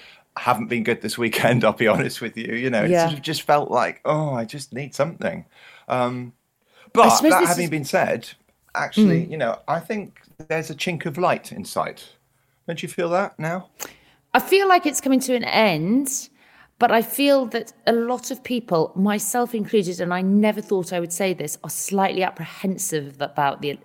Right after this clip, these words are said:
Speaker 2: light at the end.
Speaker 1: That
Speaker 2: Do you know
Speaker 1: makes
Speaker 2: what I
Speaker 1: good
Speaker 2: mean?
Speaker 1: sense.
Speaker 2: 'Cause
Speaker 1: What happens next? Yeah, where do
Speaker 2: what
Speaker 1: we go?
Speaker 2: happens next? You know, how will the world look when this is all over? You know, if Boris says something really interesting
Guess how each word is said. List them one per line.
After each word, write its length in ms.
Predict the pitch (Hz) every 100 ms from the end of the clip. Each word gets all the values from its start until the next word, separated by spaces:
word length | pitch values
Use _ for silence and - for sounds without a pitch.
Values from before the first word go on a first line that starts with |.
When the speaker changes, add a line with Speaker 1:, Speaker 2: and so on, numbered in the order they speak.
| _ -
Speaker 2:
light 340 | 147 135 -
at 60 | -
the 120 | 139
end. 320 | 123 120 - _ _ _ _ _ _ _ _
Speaker 1:
That 240 | 127 123 -
Speaker 2:
Do 80 | 127
you 60 | 214
know 80 |
Speaker 1:
makes 100 | 220
Speaker 2:
what 20 | 220
I 20 |
Speaker 1:
good 40 |
Speaker 2:
mean? 100 | 202
Speaker 1:
sense. 200 | 160 196
Speaker 2:
'Cause 120 | - 113
Speaker 1:
What 180 | 110
happens 280 | 120 - 120
next? 400 | 135 127 - -
Yeah, 260 | 120 113 78
where 160 | 95 107
do 60 | 196
Speaker 2:
what 120 | 254
Speaker 1:
we 40 |
go? 60 | 220
Speaker 2:
happens 280 | 220 208 214
next? 540 | 196 160 - - -
You 120 | 202
know, 280 | 214 180 180 -
how 400 | - - 220 233
will 200 | 233 220
the 100 | 202
world 360 | 190 196 196
look 440 | 196 190 175 - -
when 300 | 165 175 170
this 240 | 180 180 190
is 160 | 170 -
all 360 | 180 175 170 170
over? 680 | 170 170 170 143 147 147 147 -
You 140 | 180
know, 80 | -
if 240 | - 208 -
Boris 300 | 220 220 214
says 340 | - 190 185
something 400 | - 175 - 175
really 240 | 180 175 175
interesting 580 | 175 170 170 - 156